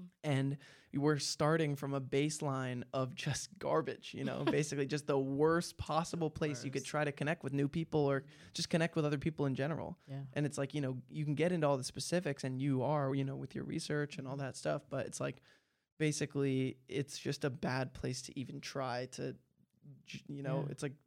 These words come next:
Speaker 2: Yeah.
Speaker 1: trying to I don't know, go snowboarding at the beach.
Speaker 2: Yeah.
Speaker 1: You know,
Speaker 2: <laughs> 'Cause
Speaker 1: like,
Speaker 2: we,
Speaker 1: you could
Speaker 2: we
Speaker 1: try to get a new snowboard or whatever, but, like,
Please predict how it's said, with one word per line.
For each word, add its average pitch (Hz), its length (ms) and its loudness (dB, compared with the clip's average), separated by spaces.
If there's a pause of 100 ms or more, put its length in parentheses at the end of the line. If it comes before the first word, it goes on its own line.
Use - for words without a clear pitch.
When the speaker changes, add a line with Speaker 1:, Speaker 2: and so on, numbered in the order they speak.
Speaker 2:
Yeah. 160 80 -16
Speaker 1:
trying 156 260 0
to 147 200 0 (600)
I 143 80 -4
don't 135 80 0
know, 127 280 -2
go 135 140 2
snowboarding 135 600 4
at 123 80 -2
the - 60 -2
beach. - 520 -2
Speaker 2:
Yeah. 156 360 4
Speaker 1:
You 156 100 2
know, 139 220 4
Speaker 2:
<laughs> - 60 -8
'Cause - 20 2
Speaker 1:
like, 143 120 2
Speaker 2:
we, 220 80 4
Speaker 1:
you 190 100 -2 (200)
could 160 100 -4
Speaker 2:
we - 20 4
Speaker 1:
try 190 100 8
to 175 60 8
get 165 100 6
a 160 40 4
new 165 80 4
snowboard 156 440 0
or 147 60 0 (180)
whatever, 147 340 0
but, - 180 -8
like, - 140 -8